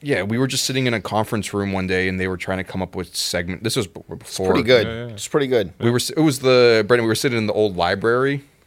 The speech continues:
Speaker 3: Yep.
Speaker 1: upstairs.
Speaker 3: Yep, yep, yep.
Speaker 2: I was there two
Speaker 1: Yeah.
Speaker 2: days ago.
Speaker 1: Haven't been there in a while, and there were, this was
Speaker 2: Some
Speaker 1: like, we were just
Speaker 2: classics in
Speaker 1: coming
Speaker 2: there.
Speaker 1: up with, uh,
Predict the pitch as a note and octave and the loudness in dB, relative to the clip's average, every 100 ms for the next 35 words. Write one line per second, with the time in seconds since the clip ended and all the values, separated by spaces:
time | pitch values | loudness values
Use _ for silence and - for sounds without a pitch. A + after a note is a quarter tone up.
0 | - _ _ _ - F#2+ C3 A2+ - - | -20 _ _ _ -10 -2 0 0 -2 -2
1 | G2+ A2 B2+ C#3+ - G#2 A#2 - C3 - | 0 2 2 0 -4 -6 -6 -2 -4 -4
2 | - B2+ E3 D3 C#3 - _ G#2 G2 F#2 | -6 -4 -2 -2 -4 -6 _ -2 0 2
3 | F3+ - F#2+ F2+ - _ _ _ _ A2 | 0 -4 -8 -10 -14 _ _ _ _ -6
4 | G#2+ G2 F#2+ F#2 F2 F2 F2 E2+ - F#2+ | -2 -2 -2 -4 -4 -4 -4 -8 -12 -8
5 | F2+ F#2 F#2 F#2+ - G#2+ - G#2+ F#2 F2+ | -6 -6 -6 -10 -10 -14 -10 -8 -6 -4
6 | C3 D3 - - A2+ G2+ F#2+ G2 - - | -4 -4 -4 -6 -4 -2 -2 -4 -6 -20
7 | _ - G2 - F2 E2+ | _ -10 -8 -6 -4 -6